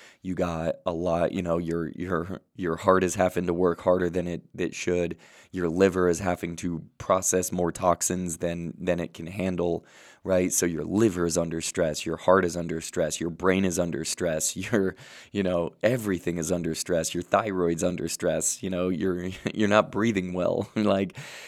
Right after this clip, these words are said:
you know, every organ in your body experiences stress in a different way as well. So when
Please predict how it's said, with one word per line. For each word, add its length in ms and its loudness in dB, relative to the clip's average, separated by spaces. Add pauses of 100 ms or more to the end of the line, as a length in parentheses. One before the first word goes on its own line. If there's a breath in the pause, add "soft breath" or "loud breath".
you 120 2
know, 300 2 (260)
every 380 4 (100)
organ 360 4
in 140 0
your 140 0
body 420 -2
experiences 760 -4
stress 460 0
in 80 -6
a 60 -6
different 360 -4
way 220 -2
as 140 -8
well. 340 -2 (420 loud breath)
So 480 2
when 320 -2